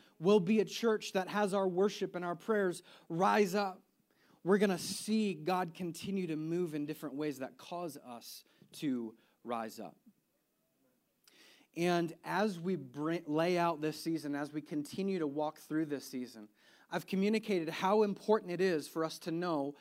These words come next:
what it is that God is doing, how he's calling us to walk it out. Someone say, "Walk it out." Walk it out. How he's calling us to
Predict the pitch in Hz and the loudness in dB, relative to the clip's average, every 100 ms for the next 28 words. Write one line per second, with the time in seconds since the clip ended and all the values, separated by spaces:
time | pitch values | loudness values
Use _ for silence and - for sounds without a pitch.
0 | - _ 143 143 214 226 165 156 139 139 | -18 _ -4 4 6 6 6 2 2 -2
1 | 135 127 123 110 123 117 131 - _ _ | -2 -2 -4 -6 -6 -4 -8 -12 _ _
2 | _ - - 190 208 208 190 175 - 190 | _ -12 -2 4 6 6 2 -2 -2 0
3 | 185 180 165 - 160 135 143 156 156 139 | 0 0 -2 -4 -2 0 2 2 0 0
4 | 131 113 110 - - - _ _ _ _ | 0 -2 -4 -10 -16 -20 _ _ _ _
5 | _ _ _ - 139 135 120 120 117 113 | _ _ _ -8 -6 -4 -4 -4 -6 -8
6 | 104 104 - - - - - - - - | -8 -10 -14 -20 -20 -20 -20 -20 -20 -14
7 | 113 139 - 113 104 95 90 - - - | -4 -4 -2 -6 -8 -10 -12 -16 -20 -20
8 | - _ _ _ _ - - 175 185 196 | -20 _ _ _ _ -20 -6 0 4 4
9 | 208 190 - - 202 196 185 170 165 - | 2 -2 -6 2 4 4 2 0 -4 -2
10 | 185 165 | 0 0